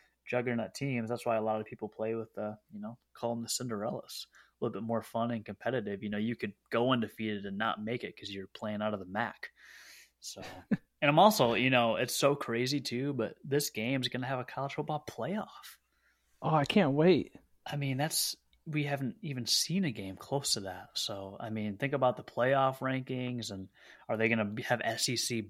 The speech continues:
Speaker 1: bias to make it realistic? Like,
Speaker 2: <laughs>
Speaker 1: that's the last thing I wanna talk about. I know we're hitting our thirty-minute mark.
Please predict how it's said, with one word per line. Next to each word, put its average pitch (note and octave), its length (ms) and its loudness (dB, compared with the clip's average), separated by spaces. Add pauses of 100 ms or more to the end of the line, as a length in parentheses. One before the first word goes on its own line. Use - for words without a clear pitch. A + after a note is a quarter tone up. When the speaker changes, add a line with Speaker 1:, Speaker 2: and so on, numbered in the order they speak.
Speaker 1:
bias C3+ 540 -2
to C3 100 0
make A#2 180 -2
it - 80 -8
realistic? B2 920 0
Like, G#2 340 -2
Speaker 2:
<laughs> - 720 2
Speaker 1:
that's F#3+ 120 8
the G#3 60 6
last D3+ 240 12
thing C#3+ 140 6
I - 20 4
wanna B2 180 4
talk B2 200 6
about. G#2+ 180 0
I G#2 60 0
know A2 140 0
we're A2 100 2
hitting A2 160 -4
our G2+ 140 -6
thirty-minute G#2+ 500 -2
mark. B2+ 340 -2